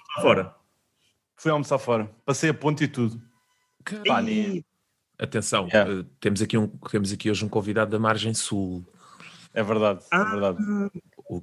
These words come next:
Speaker 2: Já me estás
Speaker 3: já
Speaker 2: a situar no, no, no tempo e no espaço. Isso é fedido.
Speaker 3: Só no espaço. Mas a
Speaker 2: Só
Speaker 3: margem
Speaker 2: no
Speaker 3: sul
Speaker 2: espaço.
Speaker 3: é
Speaker 1: Só no
Speaker 3: tudo,
Speaker 1: espaço.
Speaker 3: tudo o que vai do Cristo Rei, eh, até à Ilha da Harmona. Portanto, pá, isso
Speaker 2: Yeah.
Speaker 3: há,
Speaker 2: Não,
Speaker 3: há
Speaker 2: eu não,
Speaker 3: muito
Speaker 2: não há
Speaker 3: tempo.
Speaker 2: pro-, eu não tenho problemas.
Speaker 1: Quando,
Speaker 2: Imagina, se isto chegar
Speaker 1: quando
Speaker 2: às
Speaker 1: já começa a
Speaker 2: autoridades
Speaker 1: ver o,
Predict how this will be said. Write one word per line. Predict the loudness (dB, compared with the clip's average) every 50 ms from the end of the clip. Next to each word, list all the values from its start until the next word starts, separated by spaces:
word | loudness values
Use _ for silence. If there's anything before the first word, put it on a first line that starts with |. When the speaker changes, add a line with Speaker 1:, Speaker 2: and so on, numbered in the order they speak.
| -10 -6 -2
Speaker 2:
Já | 0 0
me | 2 2
estás | 2 2 2
Speaker 3:
já | 2 -2
Speaker 2:
a |
situar | -2 -2 -4 0 2 2 2 4
no, | 2 0 0 0
no, | 0 0 0 0
no | 0 0 -2 -2
tempo | 0 0 0 0 2 2
e |
no | 2 2
espaço. | 0 0 0 2 2 2 2 0 -8
Isso | -2 2 2
é | 2
fedido. | 2 2 0 2 2 2 0 -2 -10 -18 _ _ _ _ _ _ _ _ _ _ _
Speaker 3:
Só | -2 2 4 4
no | 4 4
espaço. | 0 -2 -2 -4 -2 -4 -8 -8 -10 _ _ _
Mas | -8 -6 -4 -4
a | -2
Speaker 2:
Só | 0
Speaker 3:
margem | 0 2 2 2 2
Speaker 2:
no | 0
Speaker 3:
sul | 2 2 4 4
Speaker 2:
espaço. | 4 4 0
Speaker 3:
é | 0 -2
Speaker 1:
Só | -2
no | -2 0
Speaker 3:
tudo, | 2 2 2
Speaker 1:
espaço. | 2 2 2 2 2 0 -4 -20 -10 -4 -2
Speaker 3:
tudo | -2 0 0
o | -2
que | 0 2
vai | 4 4 4
do | 2
Cristo | 0 0 0 0 0 0 -2 -4
Rei, | -4 -2 2 2 4 4 2 0 -2 -6 -8 -8 -8
eh, | -8 -8 -8 -6 -6 -8 -8 -10 -6 -4 -4
até | -4 -2 0 0 2 2
à | 2 2
Ilha | 2 2 2 2
da | 2 2 2
Harmona. | 0 0 0 0 0 0 0 -2 -6 -8 _ _ -20 -20 -20 -20 -18 -18 -20 -20 -18
Portanto, | -18 -6 0 2 2 2 2 0 -6 -12 -16 -16 -12 -6 -2
pá, | -2 -2 -2
isso | -2 -4 -2
Speaker 2:
Yeah. | 0 2 0 0 -2 -4 -12 -12 -12 -8 -2
Speaker 3:
há, |
Speaker 2:
Não, | 0 0
Speaker 3:
há | 0 2
Speaker 2:
eu | 0 0 -2 -2
não, | -2
Speaker 3:
muito | -2 -2 -2 0 2
Speaker 2:
não | 2
há | 2
Speaker 3:
tempo. | 2 0
Speaker 2:
pro-, | -2 -2
eu | 0
não | 0 0
tenho | 0 -2 -2
problemas. | -2 -2 0 2 2 2 0 0
Speaker 1:
Quando, | 0 0 -2
Speaker 2:
Imagina, | -2 -2 -2 -2 -2 -2
se | -2 -2 -6
isto | -6 -6 -4
chegar | -2 0 2
Speaker 1:
quando | 2 2
Speaker 2:
às | 2
Speaker 1:
já | 0 -2
começa | -2 -2 -2 -2 2 2 2
a |
Speaker 2:
autoridades | 2 2 -2 -6 -4 -2
Speaker 1:
ver | 0
o, | 2 2 0